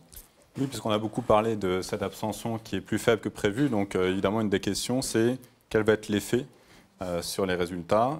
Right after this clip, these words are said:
Donc on a déjà un certain nombre de, d'éléments là-dessus. Euh,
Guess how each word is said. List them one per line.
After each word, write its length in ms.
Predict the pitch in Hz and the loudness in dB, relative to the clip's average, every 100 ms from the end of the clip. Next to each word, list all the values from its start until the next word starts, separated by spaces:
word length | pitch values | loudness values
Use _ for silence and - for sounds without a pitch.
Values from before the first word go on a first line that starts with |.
| - | -10
Donc 180 | 101 87 - | -18 -16 -14
on 100 | 87 | -12
a 80 | 87 | -10
déjà 560 | 92 101 92 90 82 - | -10 -8 -8 -8 -8 -10
un 80 | 90 | -12
certain 240 | - 95 | -10 -8
nombre 140 | 92 90 | -8 -6
de, 260 | 85 85 | -4 -4
d'éléments 420 | 82 90 92 90 | -2 -2 -2 -4
là-dessus. 440 | 87 85 - 131 160 - - - - 92 | -4 -4 -4 -2 -2 -6 -20 -20 -10 0
Euh, 400 | 92 92 90 | 2 2 0